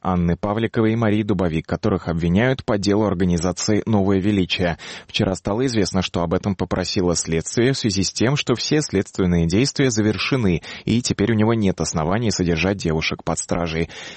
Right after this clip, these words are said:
Кроме того, как сообщает издание «знак точка ком», личное поручительство с просьбой к суду перевести Павликову и Дубовик под домашний арест передали их адвокатам депутаты Госдумы от К П Р Ф Сергей Шаргунов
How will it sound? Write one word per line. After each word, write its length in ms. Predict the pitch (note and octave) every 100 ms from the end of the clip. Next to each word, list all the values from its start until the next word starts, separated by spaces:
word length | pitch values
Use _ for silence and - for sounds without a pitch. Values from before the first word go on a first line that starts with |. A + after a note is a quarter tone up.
| -
Кроме 280 | G#2+ D#2+
того, 300 | D#2+ D#2 F#2+
как 160 | A#2 F#2
сообщает 540 | - E2 - F#2 E2
издание 440 | F#2 E2+ F2 E2+ E2+
«знак 340 | E2 F2+ -
точка 360 | - F2 - F#2
ком», 300 | - A2 C3+
личное 380 | A#2 C#3 D#3+ C#3+
поручительство 680 | C#3+ D3 G#2+ F2+ F2+ -
с 100 | F2+
просьбой 380 | - G2 E2+ F2
к 80 | E2+
суду 340 | - A2+ G2
перевести 520 | F2 F#2 F#2 F#2 - F2+
Павликову 500 | F2+ F2 E2+ E2+ E2+
и 60 |
Дубовик 400 | F2+ F2+ F2+ F2
под 180 | - F#2+
домашний 540 | A#2 G#2+ E2+ - F#2+
арест 360 | F2 F#2 C3+ - - -
передали 400 | - B2+ C#3 C#3+
их 300 | D3+ A#2 -
адвокатам 600 | F#2+ F2+ F2+ G2 - G#2
депутаты 540 | F#2 F#2+ F#2 A2 B2 A#2+
Госдумы 520 | G#2 F#2+ G2+ F#2+ E2
от 60 | -
К 120 | F#2+
П 140 | F#2
Р 120 | F#2
Ф 80 | F2+ -
Сергей 400 | - A2+ F#2+ F2+
Шаргунов 480 | D#2 G2+ F#2+ A2 C3+